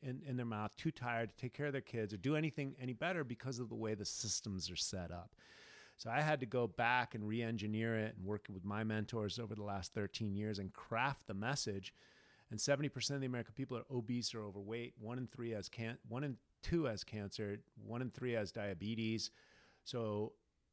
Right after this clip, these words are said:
the health statistics are there. So I wrote Ripped at fifty, not that I'm God's gift to bodybuilding or physique or anything. It's just, this is what one primal animal can do at fifty-four years old. And if I can do it and apply principles like sleep,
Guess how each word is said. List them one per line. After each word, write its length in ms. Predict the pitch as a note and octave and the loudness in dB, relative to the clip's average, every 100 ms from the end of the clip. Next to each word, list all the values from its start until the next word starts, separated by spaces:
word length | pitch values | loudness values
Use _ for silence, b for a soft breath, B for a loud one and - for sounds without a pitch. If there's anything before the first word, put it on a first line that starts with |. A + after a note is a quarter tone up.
| - | -4
the 100 | G#2 | -2
health 280 | B2 G3+ - | 4 4 4
statistics 680 | - - B2 - A#2 - | -2 0 0 0 -2 0
are 80 | A2 | 2
there. 320 | B2 E3 G#2+ | 4 4 2
So 120 | - | 2
I 120 | B2 C#3+ | 2 4
wrote 240 | D3 C3+ | 4 4
Ripped 300 | B2 C3+ - | 4 2 0
at 100 | - | -8
fifty, 420 | - E3+ - A#2+ | 0 0 0 0
not 300 | A2 A2+ B2+ | 0 0 0
that 100 | B2+ | -2
I'm 120 | A#2 G#2 | -2 0
God's 340 | A2+ A2+ - | 2 2 2
gift 280 | B2 G#2+ - | 0 0 -2
to 60 | |
bodybuilding 800 | - G#2+ B2 A2+ B2 B2 A#2+ A2+ | -2 0 2 2 2 4 2 0
or 140 | F#2+ F2 | -2 -6
physique 400 | - F#2 B2+ C3+ | -8 -2 -2 0
or 80 | A2 A2 | -4 -2
anything. 500 | D#3 D#3+ G#2 F#2+ A2 | -2 -2 -4 -6 -6
It's 140 | A2+ | -6
just, 180 | C3 G2+ G2+ - A2 | -4 -4 -8 -14 -4
this 200 | D3+ E3+ | 0 0
is 120 | B2+ | 0
what 220 | A#2+ A2+ | -2 -2
one 260 | G3 C#3 E3 | -2 -2 -2
primal 460 | - D#3 D3+ C3+ | -2 0 0 0
animal 400 | A#2 C3 C3 A#2 | 0 0 0 0
can 200 | - A2+ | 0 0
do 200 | G#2 C3 | 2 4
at 140 | G2 - | 2 -2
fifty-four 600 | C3 - C#3+ - C#3 C3 | -6 -4 -6 0 4 6
years 340 | B2 A#2+ G2+ | 6 6 4
old. 340 | C3 A2+ E2+ F#2+ - b b b b | 4 4 2 -6 -12 b b b b
And 60 | G#2 | -4
if 80 | |
I 220 | A#2 B2+ E3+ | 0 2 2
can 220 | D3 A2+ | 0 2
do 180 | A2 G2+ | 2 2
it 160 | G#2 | 0
and 80 | G#2+ | -4
apply 640 | - - A#2 A2 G#2 A2 - _ | -8 -2 2 2 2 -2 -4 _
principles 460 | C3+ B2+ - A2+ A2+ | -2 -2 0 -2 -2
like 200 | G2+ - | -6 -2
sleep, 480 | - - C3 C#3+ | 2 2 2 0